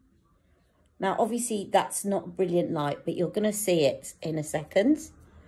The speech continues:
Something itching me, probably from the garden. Right, there we go.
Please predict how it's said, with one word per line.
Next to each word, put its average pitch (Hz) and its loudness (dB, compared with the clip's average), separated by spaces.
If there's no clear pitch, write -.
Something - -8
itching 165 -6
me, 156 -6
probably 170 -6
from 160 -8
the 151 -4
garden. 151 -4
Right, - -6
there 190 6
we 170 0
go. 160 0